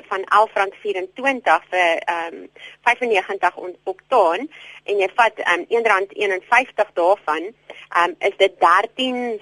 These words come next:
so dertien en 'n half persent van die totale, ehm, brandstofprys gaan net na die volstasie eienaar toe.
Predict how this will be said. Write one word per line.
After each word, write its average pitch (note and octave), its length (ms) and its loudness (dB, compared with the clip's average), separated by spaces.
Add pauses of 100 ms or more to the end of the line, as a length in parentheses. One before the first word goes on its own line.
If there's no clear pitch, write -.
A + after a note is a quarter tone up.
so A3 120 2
dertien F#3 420 0
en A#3+ 60 -2
'n G3 140 -2
half F3 280 0
persent G3+ 520 -6 (580)
van G3 140 2
die F#3 160 -4
totale, G#3+ 760 4 (160)
ehm, E3+ 760 -8
brandstofprys F#3 800 0
gaan F#3+ 280 -2
net A3 220 2
na F#3+ 100 0
die F3+ 120 -4
volstasie F#3 540 -4
eienaar E3 420 -2
toe. - 120 -16